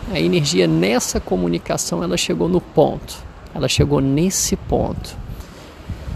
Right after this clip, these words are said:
E se esse áudio foi uma contribuição pra você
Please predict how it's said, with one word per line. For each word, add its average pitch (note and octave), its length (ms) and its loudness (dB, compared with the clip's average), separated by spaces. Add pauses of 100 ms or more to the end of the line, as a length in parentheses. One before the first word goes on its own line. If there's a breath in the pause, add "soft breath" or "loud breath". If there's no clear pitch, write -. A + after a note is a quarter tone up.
(140)
E C4 80 2
se - 320 4
esse A#3+ 360 4
áudio E3 420 4
foi D#3 200 -2
uma D#3 180 0
contribuição D#3 1000 0
pra D3+ 200 2
você D3 600 4